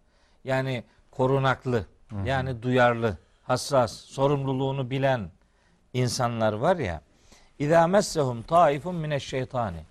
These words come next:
Speaker 1: şeytandan bunlara bir vesvese geldiği zaman, "tezekkeru", hemen Allah'ı hatırlarlar.
Speaker 2: Hatırlarlar.
Speaker 1: "Fe idâhum mubsirûn", bütün, bütün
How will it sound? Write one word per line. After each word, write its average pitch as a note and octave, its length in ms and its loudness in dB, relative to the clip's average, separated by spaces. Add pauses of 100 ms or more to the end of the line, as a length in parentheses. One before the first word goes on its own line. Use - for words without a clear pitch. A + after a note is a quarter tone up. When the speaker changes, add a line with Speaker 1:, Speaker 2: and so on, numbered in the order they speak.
(400)
Speaker 1:
şeytandan D3+ 680 -2
bunlara D3 400 -4
bir C3 140 -2
vesvese C3+ 440 -4
geldiği B2 460 -4
zaman, C3 300 -12 (2000)
"tezekkeru", G#2 760 -2 (440)
hemen D3+ 560 2
Allah'ı A2 500 -2
hatırlarlar. E2+ 720 -12
Speaker 2:
Hatırlarlar. - 340 -16 (320)
Speaker 1:
"Fe G#2+ 100 -6
idâhum B2+ 460 2
mubsirûn", G#2 720 -6 (460)
bütün, B2+ 720 -2
bütün G3 420 -2